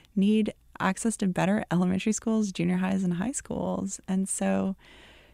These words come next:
to have a diverse physician workforce, we not only need, I think, straightforward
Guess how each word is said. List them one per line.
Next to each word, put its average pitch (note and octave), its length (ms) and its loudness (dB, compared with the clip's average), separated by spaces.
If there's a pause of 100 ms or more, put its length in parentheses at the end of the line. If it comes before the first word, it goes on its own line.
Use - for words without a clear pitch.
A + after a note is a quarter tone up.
(360)
to G3+ 180 -2
have A#3 420 -2 (460)
a F3+ 80 -2
diverse F3+ 640 0
physician F3 560 -2
workforce, A3 640 -4 (380)
we G3+ 160 2
not G#3+ 200 4
only A3 280 4
need, F3+ 440 0
I F3 80 -4
think, - 300 -4
straightforward F3 1160 -2